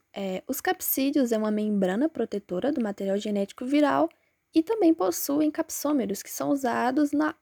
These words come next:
hora de classificar os tipos existentes de vírus. Os vírus podem ter um tipo de material genético, no caso D N A ou R N A, mas também pode ter os dois tipos, em algumas exceções. Na comunidade científica,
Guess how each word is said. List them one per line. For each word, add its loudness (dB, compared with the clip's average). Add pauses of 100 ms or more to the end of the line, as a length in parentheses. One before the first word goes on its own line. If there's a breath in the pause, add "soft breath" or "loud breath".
hora 4
de -4
classificar -4
os -4
tipos -4
existentes -2
de -6
vírus. 0 (920)
Os 4
vírus 4
podem 0
ter 2
um 0
tipo -4
de 0
material -2
genético, -4 (160)
no -4
caso -6
D 2
N 2
A 0
ou -2
R -2
N 0
A, 0 (160)
mas 0
também 4
pode -2
ter 2
os 2
dois 0
tipos, -4
em -4
algumas -2
exceções. -6 (1200)
Na 6
comunidade 2
científica, -6